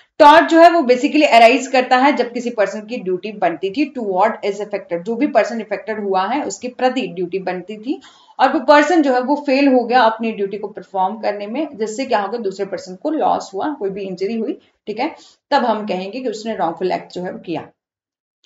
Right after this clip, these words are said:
बात करते हैं एक person जो कि commit करता है कोई tort, उसे कहा जाता है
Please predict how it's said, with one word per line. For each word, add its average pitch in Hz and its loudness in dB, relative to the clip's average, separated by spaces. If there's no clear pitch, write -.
बात 190 0
करते 254 2
हैं 311 4
एक - -4
person 349 4
जो 285 0
कि 359 6
commit 339 6
करता 233 4
है 233 2
कोई 247 -6
tort, 226 2
उसे 254 -4
कहा 208 -2
जाता 185 -2
है 247 0